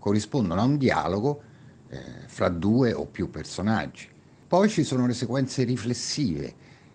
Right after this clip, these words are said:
che corrispondono ai momenti, eh, di riflessione dell'autore o di un personaggio. Per semplicità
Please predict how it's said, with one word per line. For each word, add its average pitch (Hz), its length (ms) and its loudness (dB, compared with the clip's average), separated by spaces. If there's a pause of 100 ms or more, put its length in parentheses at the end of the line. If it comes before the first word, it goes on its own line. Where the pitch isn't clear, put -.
(140)
che - 220 -4
corrispondono 135 800 2
ai 104 180 2
momenti, 113 720 2
eh, 76 220 -10
di 92 100 -2
riflessione 110 800 0
dell'autore 101 800 0 (420)
o 80 140 -8
di 69 100 -10
un 76 140 -6
personaggio. 92 960 0 (220)
Per 160 160 2
semplicità 90 960 0